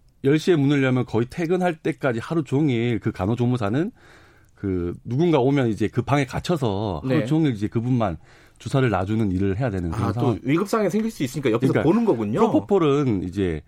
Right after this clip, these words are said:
Speaker 2: 아.
Speaker 1: 잘못되는 부작용이 생기는 경우가 이제 맥박이 느려져서 심정지가 오는
Speaker 2: 아,
Speaker 1: 경우가 있었습니다.
Speaker 2: 그래요?
Speaker 1: 그래서 그것 때문에 이걸 규제를 하는 거고 사람들한테
Speaker 2: 예.
Speaker 1: 이제 오남용을 막는 그 이유인데
Speaker 2: 예.
Speaker 1: 그래서 항상 누군가가 옆에서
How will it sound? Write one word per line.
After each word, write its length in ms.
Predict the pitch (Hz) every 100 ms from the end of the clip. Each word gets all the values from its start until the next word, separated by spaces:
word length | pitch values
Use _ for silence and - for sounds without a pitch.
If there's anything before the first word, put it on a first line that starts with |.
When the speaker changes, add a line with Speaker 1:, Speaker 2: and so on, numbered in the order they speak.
| -
Speaker 2:
아. 720 | 131 135 143 156 160 139 113 110 _ _ -
Speaker 1:
잘못되는 540 | 113 139 160 170 156
부작용이 400 | - 120 170 156
생기는 340 | 131 170 160 123
경우가 400 | 90 90 95 98
이제 280 | 80 85 73 - - - -
맥박이 420 | 123 127 196 160
느려져서 680 | 120 120 101 92 107 98 76
심정지가 560 | - 220 180 135 117 104
오는 300 | 98 101 87
Speaker 2:
아, 40 |
Speaker 1:
경우가 340 | 127 95 117 87
있었습니다. 160 | 87 113
Speaker 2:
그래요? 320 | 139 113 113
Speaker 1:
그래서 320 | 95 95 90 - - -
그것 220 | 131 196
때문에 340 | 202 190 170 127
이걸 420 | 127 127 123 107
규제를 400 | - 98 123 113
하는 260 | 101 131 127
거고 400 | 92 90 113 90
사람들한테 560 | - 127 113 101 -
Speaker 2:
예. 20 | 90
Speaker 1:
이제 100 | 90
오남용을 600 | 98 131 123 120 104 85 - - - -
막는 360 | 104 113 123 101
그 180 | 104 90
이유인데 380 | 85 104 82 85 98 92
Speaker 2:
예. 280 | 117 107 98 110 -
Speaker 1:
그래서 180 | - 131
항상 360 | 127 196 190 123
누군가가 400 | 131 175 151 107
옆에서 520 | 123 139 127 180